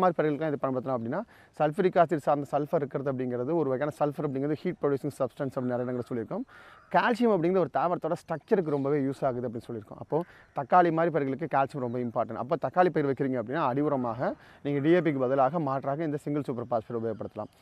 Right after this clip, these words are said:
சேம் சைடில் பார்த்தோம்னா பனானாக்கு பார்த்தீங்கன்னா சல்ஃபூரிக் ஆசிட் பேஸ் பண்ண சல்ஃபர் ரொம்ப இம்பார்ட்டன்ட், சேம் கால்சியம் அப்படிங்கிறது இம்பார்ட்டன்ட்.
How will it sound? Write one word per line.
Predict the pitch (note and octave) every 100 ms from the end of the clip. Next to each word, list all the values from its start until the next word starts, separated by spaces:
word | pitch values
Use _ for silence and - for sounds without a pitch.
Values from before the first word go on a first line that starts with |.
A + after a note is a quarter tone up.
| - - -
சேம் | F#3+ G#3+
சைடில் | F3+ D#3+
பார்த்தோம்னா | C#3 C3+ E3+ C3+
பனானாக்கு | C3 E3+ E3 C#3 B2
பார்த்தீங்கன்னா | A#2 B2 E3+ -
சல்ஃபூரிக் | B2+ - C3+ A#2+
ஆசிட் | A#2 A#2+ A#2 A#2+ A2+ - C3
பேஸ் | B2+
பண்ண | C3+ B2 A#2+
சல்ஃபர் | C3 C3+ C#3
ரொம்ப | B2+ B2
இம்பார்ட்டன்ட், | A#2+ A#2 B2+ A3+ - - -
சேம் | F#3+ E3
கால்சியம் | D3 D#3 E3 C3+
அப்படிங்கிறது | B2+ B2+ A2
இம்பார்ட்டன்ட். | G#2+ G#2